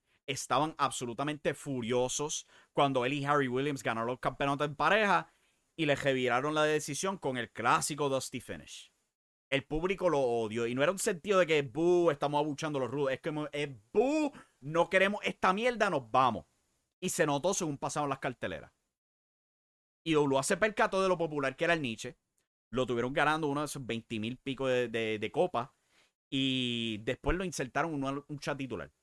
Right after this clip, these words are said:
Mike Mendoza, Romeo Quevedo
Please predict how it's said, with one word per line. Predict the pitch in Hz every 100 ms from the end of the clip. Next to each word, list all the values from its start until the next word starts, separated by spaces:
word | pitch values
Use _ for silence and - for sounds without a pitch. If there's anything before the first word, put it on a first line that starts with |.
| -
Mike | 104 98
Mendoza, | 110 110 165 226 220 208 - _ _ _ _ _ _
Romeo | 127 131 123
Quevedo | 127 127 208 208 208